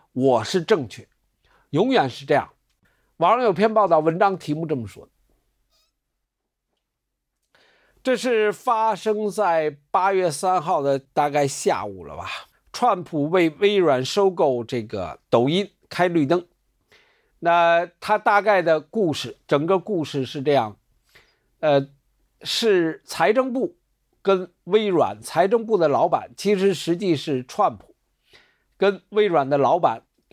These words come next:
把微软老板弄到白宫去了，然后谈了一番，谈了一番话之后，微软就传出来，传出微软要去收购，抢购，抢购这个，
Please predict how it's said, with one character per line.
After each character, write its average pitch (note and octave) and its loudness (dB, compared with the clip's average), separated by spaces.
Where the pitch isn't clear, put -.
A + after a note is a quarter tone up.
把 C#3+ 2
微 G#3 0
软 E3+ 2
老 D#3+ 2
板 C#3+ 0
弄 F3 -2
到 C3 4
白 D3 0
宫 F3 -4
去 B2 -12
了， E2+ -20
然 C#3 -2
后 D#3 0
谈 C3+ -2
了 E3+ 0
一 C#3 0
番， D#3 -2
谈 F3+ 0
了 B3 2
一 G#3+ 0
番 G#3 0
话 G3 2
之 G#3 -2
后， G3 0
微 G3+ 2
软 D3 2
就 D3+ -2
传 C#3+ 0
出 E3 -4
来， D3 2
传 F3 0
出 F#3+ -4
微 F3 2
软 B2+ -2
要 B2+ 0
去 A#2+ -6
收 D3+ -2
购， C#3+ 0
抢 A#2+ -4
购， F#3+ -2
抢 C3+ -2
购 F3 2
这 C3+ 0
个， G#2 -6